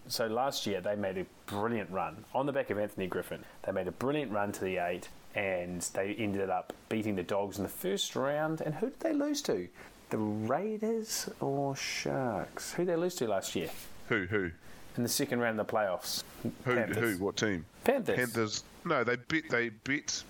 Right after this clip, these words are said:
Speaker 2: Bulldogs in the second. They made the semis. Remember? They beat the Bulldogs.
Speaker 1: Yeah, I said that. Who did they? Who did they lose
Speaker 2: That
Speaker 1: to?
Speaker 2: was the second round, and then they lost to. Uh, they lost to Sharks. Played the Cowboys.
Speaker 1: They lost to the
Speaker 2: and
Speaker 1: Raiders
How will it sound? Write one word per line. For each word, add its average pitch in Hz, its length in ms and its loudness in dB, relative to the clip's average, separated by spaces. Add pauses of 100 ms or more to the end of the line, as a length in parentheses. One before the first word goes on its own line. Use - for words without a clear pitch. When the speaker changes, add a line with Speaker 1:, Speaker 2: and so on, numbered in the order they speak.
(140)
Speaker 2:
Bulldogs 120 640 2
in 107 60 2
the 98 80 2
second. 104 340 0
They 123 120 4
made 190 180 0
the 156 40 -2
semis. 151 440 2
Remember? 87 380 2 (440)
They 127 80 4
beat 143 260 0
the 123 60 0
Bulldogs. 123 800 0 (120)
Speaker 1:
Yeah, 156 160 2
I 139 40 4
said 165 280 2
that. 101 200 2
Who 143 140 2
did 143 120 2
they? 123 280 2 (260)
Who 131 100 2
did 127 120 2
they 120 160 4
lose 127 220 2
Speaker 2:
That 131 60 6
Speaker 1:
to? 147 40 2
Speaker 2:
was 143 120 0
the 131 80 -2
second 139 320 2
round, 87 360 2 (360)
and 107 120 2
then 120 120 2
they 113 100 4
lost 117 500 0
to. 110 380 4 (500)
Uh, 101 680 4
they 104 120 4
lost 120 480 0 (120)
to 104 420 2 (460)
Sharks. - 380 2
Played 120 160 2
the 107 60 0
Cowboys. 98 500 2
Speaker 1:
They 113 80 4
lost 131 260 2
to 139 80 2
the 120 60 4
Speaker 2:
and 110 100 2
Speaker 1:
Raiders 104 600 2